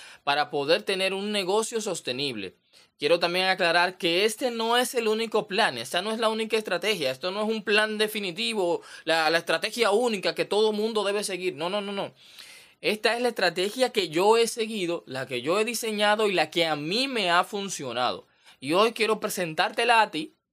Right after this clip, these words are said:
para que tú también puedas desarrollar tu carrera musical, tu negocio musical, tu emprendimiento musical y que sea sostenible.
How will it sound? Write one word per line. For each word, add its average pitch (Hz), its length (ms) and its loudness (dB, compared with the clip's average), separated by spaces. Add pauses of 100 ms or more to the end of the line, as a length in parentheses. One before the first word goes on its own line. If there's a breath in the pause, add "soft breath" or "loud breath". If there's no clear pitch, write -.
(680)
para 143 280 0
que 147 120 -2
tú 202 220 -8
también 208 840 0 (520)
puedas 262 540 4 (120)
desarrollar 160 640 2
tu 160 100 -6
carrera 160 300 0
musical, 170 500 0
tu 127 120 -8
negocio 135 440 -2
musical, 135 560 -4
tu 170 200 0
emprendimiento 151 920 -2
musical 113 600 -4 (300)
y 226 100 -8
que - 80 -2
sea 160 160 -4
sostenible. 113 580 -6